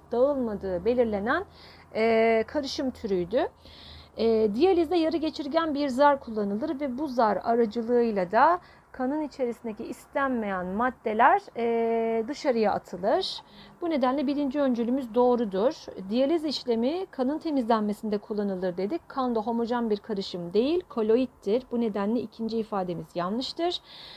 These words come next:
Tanecik boyutu farkından yararlanılır. Evet, kanın içerisinde,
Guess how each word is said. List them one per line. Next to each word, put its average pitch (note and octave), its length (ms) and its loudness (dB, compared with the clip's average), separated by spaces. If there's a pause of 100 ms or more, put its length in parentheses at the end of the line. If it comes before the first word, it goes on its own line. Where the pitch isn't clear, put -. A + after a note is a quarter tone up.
(160)
Tanecik C#4+ 520 2
boyutu C4+ 300 0
farkından G#3+ 580 0
yararlanılır. F#3+ 720 0
Evet, B3+ 420 0
kanın C#4 280 -2
içerisinde, B3 920 -2